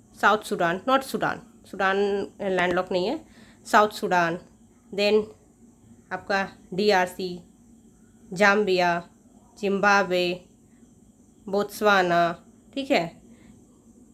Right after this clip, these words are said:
then इधर आपका आ जाएगा नाइजर। ये सारा जो कंट्री जो है वो लैंडलॉक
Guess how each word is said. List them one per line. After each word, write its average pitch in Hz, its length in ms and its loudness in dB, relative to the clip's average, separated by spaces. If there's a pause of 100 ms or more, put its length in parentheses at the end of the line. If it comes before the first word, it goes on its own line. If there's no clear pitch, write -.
(380)
then 208 160 2
इधर 196 280 0
आपका 190 300 -2
आ 190 80 2
जाएगा 185 320 2
नाइजर। 185 600 0 (360)
ये 277 60 -2
सारा 277 280 2
जो 277 140 -2
कंट्री 220 400 -2
जो 196 140 -2
है 175 280 -8 (240)
वो 233 120 2
लैंडलॉक 208 420 0